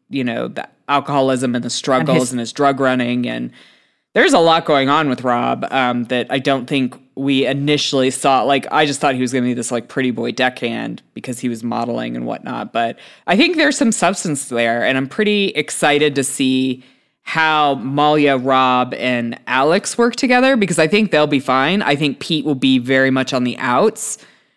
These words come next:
Speaker 1: because he's being such a cock.
Speaker 2: Well, I hope that's how it goes.
Speaker 1: Yeah.
Speaker 2: Like, what I hope doesn't happen is that Pete pulls Alex over to his bullshit. Like, I really hope that Alex is strong enough to go, "Do you know what, Pete? Just fucking get on board. Like,
Speaker 1: Yeah.
Speaker 2: don't be a dick." With regards to Rob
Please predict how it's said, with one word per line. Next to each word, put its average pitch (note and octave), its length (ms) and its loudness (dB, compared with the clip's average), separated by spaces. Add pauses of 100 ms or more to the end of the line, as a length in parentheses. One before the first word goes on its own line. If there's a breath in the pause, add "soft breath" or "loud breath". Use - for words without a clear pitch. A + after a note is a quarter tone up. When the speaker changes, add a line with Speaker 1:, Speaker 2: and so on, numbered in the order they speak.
(180)
Speaker 1:
because C#3+ 420 0
he's C3 180 0
being A#2+ 240 -2
such A#2 300 -4
a - 40 -10
cock. A2 320 -8 (120)
Speaker 2:
Well, D4 140 8
I D4+ 180 4
hope D4 320 2
that's F#3+ 220 0
how G3 180 0
it - 100 -4
goes. F3+ 180 2
Speaker 1:
Yeah. B2 200 0
Speaker 2:
Like, F3+ 180 0
what A3+ 180 2
I A#3 120 4
hope A#3 280 2
doesn't A3+ 280 2
happen F#3 340 2
is F3 120 0
that - 200 0
Pete G3 260 0
pulls F#3 440 2
Alex D#3+ 340 0
over D#3 280 0
to D#3 140 -6
his C#3+ 220 -4
bullshit. D3 560 0
Like, F3 160 -2
I G3 60 6
really F#3+ 420 6
hope E3+ 300 2
that - 160 2
Alex D#3 340 -2
is D#3 80 -6
strong D#3+ 260 0
enough D3 200 -2
to - 80 -6
go, C#3+ 180 -2
"Do C#3 100 -10
you E3 40 -6
know E3+ 80 -4
what, C3 80 -6
Pete? B2 240 -8
Just - 160 -16
fucking B2+ 320 -14
get C3 160 -8
on C3 100 -6
board. B2+ 320 -4
Like, D3 60 0
Speaker 1:
Yeah. B2+ 240 2
Speaker 2:
don't D3 160 -6
be C3 80 -10
a B2 40 -12
dick." C3+ 360 -6 (840 loud breath)
With A3 180 6
regards B3 420 4
to A#3+ 140 4
Rob F#3+ 540 4